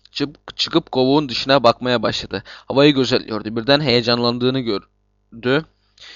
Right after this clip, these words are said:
Bir yerlere hedef almaya çalışıyordu. Bu sırada hemen yanlarındaki bir kayaya mermi çarptı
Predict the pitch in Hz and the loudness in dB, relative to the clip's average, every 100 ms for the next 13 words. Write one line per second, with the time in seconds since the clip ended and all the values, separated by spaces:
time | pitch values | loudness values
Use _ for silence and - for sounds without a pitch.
0 | - - _ _ _ - - - - 156 | -20 -20 _ _ _ -20 -20 -20 -4 2
1 | 160 143 143 156 160 151 143 120 113 110 | 6 8 8 8 8 6 6 4 2 0
2 | 110 110 - 104 98 113 147 156 127 123 | -2 -2 -4 -6 -4 -4 -4 0 2 6
3 | 147 175 - - 143 139 131 123 123 127 | 6 4 -2 -4 2 2 2 2 0 0
4 | 131 - 135 123 127 123 135 123 123 135 | -2 -2 -2 0 4 4 6 4 2 0
5 | 113 101 - 139 151 | -2 -2 0 0 0